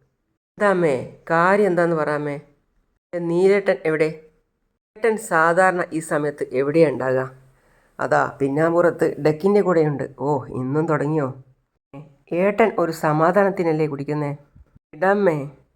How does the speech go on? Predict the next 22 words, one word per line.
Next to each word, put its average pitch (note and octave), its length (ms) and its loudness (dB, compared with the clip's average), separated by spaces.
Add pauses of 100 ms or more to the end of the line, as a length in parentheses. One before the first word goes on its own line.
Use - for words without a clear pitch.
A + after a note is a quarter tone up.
(140)
അമ്മ C#3 260 -8
അത് C#3+ 140 -4
കേട്ടിട്ട് D#3 320 -4
പറയാണ്, D#3 360 -4 (140)
"അത് C#3+ 340 -4
ശരി. F3+ 340 -2 (760)
എന്നും F3 240 -4
പറഞ്ഞ് A3 380 2
ദിവസം E3+ 420 0
ഇങ്ങനെ G#3 280 2
മൂക്കറ്റം F#3+ 480 -4
കുടിച്ചാൽ F3+ 340 -6 (100)
ആരോഗ്യം F#3 600 0
എന്താവൂടി? F3 480 0 (880)
ഇതിനൊരവസാനം E3 680 2
വേണം. C#3 220 -4 (160)
എത്ര D#3+ 280 -8
നാൾ G3+ 220 2
അവൻ്റെ E3 280 -2
ഈ E3 100 -2
തോന്നിയാസം E3 580 -2 (180)
നടക്കുമെന്ന് C#3+ 500 -6